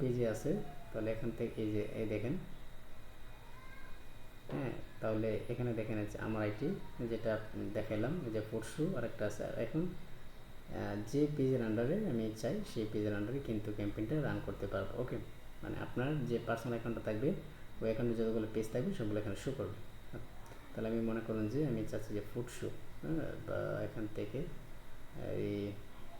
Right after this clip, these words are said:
ডিজিটাল সার্ভিস, আচ্ছা, বা ফ্যাশনই রাখলাম, ঠিক আছে?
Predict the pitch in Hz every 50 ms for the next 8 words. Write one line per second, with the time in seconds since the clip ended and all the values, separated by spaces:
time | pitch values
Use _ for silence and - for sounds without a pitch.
0 | - - - - - - - 113 104 107 110 110 110 110 117 113 113 113 - -
1 | 107 104 104 101 107 127 190 - - - - - - - - - - - - -
2 | - - - - - - - - - - - - 107 107 107 101 101 - - -
3 | 120 - - 131 127 113 104 98 - 101 98 98 - - - - - - - -
4 | - - - - - 127 165 196 160 -